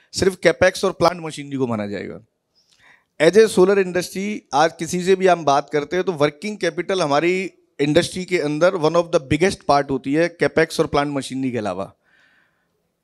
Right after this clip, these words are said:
आज उस प्लांट को चलाने के लिए। तो राजस्थान सरकार की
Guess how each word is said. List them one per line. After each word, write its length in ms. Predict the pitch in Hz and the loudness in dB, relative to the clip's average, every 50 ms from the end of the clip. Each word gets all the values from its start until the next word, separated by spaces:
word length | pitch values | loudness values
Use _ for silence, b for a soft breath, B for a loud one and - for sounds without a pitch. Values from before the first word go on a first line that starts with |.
| _ _ - | _ _ 2
आज 180 | - 143 156 165 | 2 2 4 2
उस 80 | 160 | 0
प्लांट 280 | - 156 151 156 165 160 | 0 0 0 0 0 -2
को 80 | 170 | -2
चलाने 340 | 160 - 143 131 123 123 123 | -2 0 0 0 0 -2 -4
के 80 | 117 117 | -6 -6
लिए। 200 | 113 107 104 113 | -6 -6 -8 -2
तो 140 | - - 151 | 0 2 4
राजस्थान 460 | 151 156 165 170 - - 180 185 190 | 4 2 0 -2 -2 0 0 0 2
सरकार 420 | 170 175 165 147 165 165 170 170 | 0 -2 0 2 2 2 2 0
की 440 | 170 175 190 196 202 202 196 - | -4 -8 -8 -6 -6 -6 -8 -10